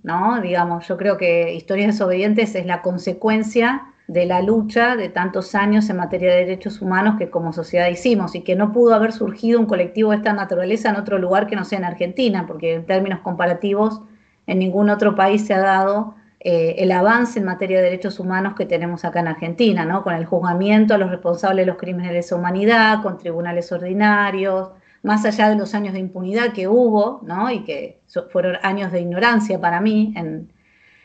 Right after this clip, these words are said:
en mi historia personal, donde yo desconocía totalmente la vinculación de mi padre con, con estos crímenes tan horribles.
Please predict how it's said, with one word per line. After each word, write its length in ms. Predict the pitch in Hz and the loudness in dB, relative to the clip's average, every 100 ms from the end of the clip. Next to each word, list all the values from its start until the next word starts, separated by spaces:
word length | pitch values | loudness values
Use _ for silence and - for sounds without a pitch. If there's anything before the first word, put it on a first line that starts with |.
| _ | _
en 160 | 180 170 | -8 -6
mi 80 | 170 | -4
historia 380 | - 196 190 | -2 0 0
personal, 500 | 180 175 185 214 240 | -2 -4 -2 2 2
donde 220 | 202 175 170 | 0 -4 -6
yo 160 | 190 | -4
desconocía 640 | 180 - 175 170 - 233 196 | -4 -4 -6 -4 2 2 2
totalmente 560 | 180 175 190 202 185 | -2 -4 -2 -2 -2
la 100 | 175 | -4
vinculación 580 | 175 170 160 160 190 185 | -6 -6 -6 -6 -4 -4
de 100 | 175 | -2
mi 120 | 170 | -4
padre 440 | 170 196 196 180 180 | 2 4 4 2 0
con, 340 | 156 156 170 - | -6 -6 -10 -14
con 140 | 170 | -10
estos 240 | 165 175 170 | -8 -6 -4
crímenes 420 | 190 190 175 - | -2 -2 -4 -2
tan 160 | 185 196 | -2 0
horribles. 640 | 202 240 233 226 240 | 2 4 6 4 2